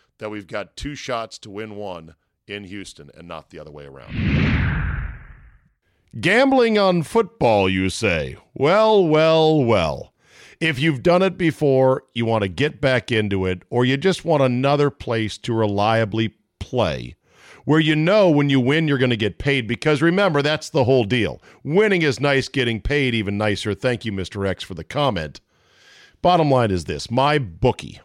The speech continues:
my bookie dot A G. They've been with us now for two seasons. They are a solid book. They pay when you win,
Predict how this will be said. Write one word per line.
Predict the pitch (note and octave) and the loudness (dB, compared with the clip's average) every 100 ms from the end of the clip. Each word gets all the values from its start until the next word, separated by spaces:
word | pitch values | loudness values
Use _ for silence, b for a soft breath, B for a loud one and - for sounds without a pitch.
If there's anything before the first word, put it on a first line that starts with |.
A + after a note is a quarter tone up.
| - | -10
my | A2 C3+ E3+ | -2 2 2
bookie | C#3 D#3 - C#3+ | 2 0 0 -2
dot | C3+ G#2 B2+ A#2+ B2 _ - | -2 -4 -2 0 -2 _ -4
A | G#2 G2+ G2 - | -2 -2 -4 -8
G. | F2 D#2+ F#2 D#2 | -12 -6 -6 -6
They've | D2+ G2 | -6 -6
been | G#2+ | -2
with | B2 C#3+ | 0 0
us | C#3 | -2
now | C#3 C3+ C3+ | -2 0 0
for | B2 G#2 | -2 -8
two | - C3+ C#3 | -6 -4 -2
seasons. | C#3 A#2+ G#2+ B2 - B B B B | -2 -2 -2 -8 -12 B B B B
They | B2+ | 2
are | C3+ A2 | 4 2
a | |
solid | - - D3+ C#3 F3+ F3 | -2 -4 0 2 2 2
book. | E3 F3 - - b b | 2 0 -2 -20 b b
They | G#2+ B2 | -2 -2
pay | A2+ A#2 C#3+ E3 | -2 -2 0 0
when | E3+ F3+ F3+ | 2 2 2
you | F#3+ | 2
win, | F3+ D#3+ D3+ D#3 | 2 2 2 0